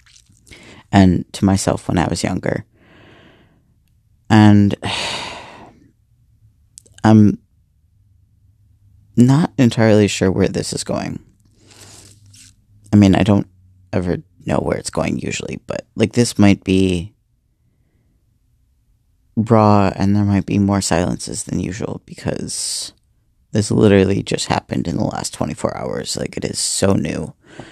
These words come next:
Um, so some background info is that he and I have always been really close.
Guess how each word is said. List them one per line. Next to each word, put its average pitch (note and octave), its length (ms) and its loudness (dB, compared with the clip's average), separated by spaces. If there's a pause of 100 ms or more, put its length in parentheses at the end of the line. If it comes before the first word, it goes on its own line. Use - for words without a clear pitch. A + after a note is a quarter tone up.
(920)
Um, - 1200 0 (1000)
so F#2+ 520 2
some G#2 260 0
background G#2 420 2
info F#2+ 680 2
is F#2+ 320 -4
that F#2 480 2 (760)
he G#2+ 440 0
and G2 120 4
I F#2 480 0
have F#2+ 840 -4 (760)
always A#2 460 4
been F#2 1000 0 (1200)
really G2+ 240 6
close. - 640 -2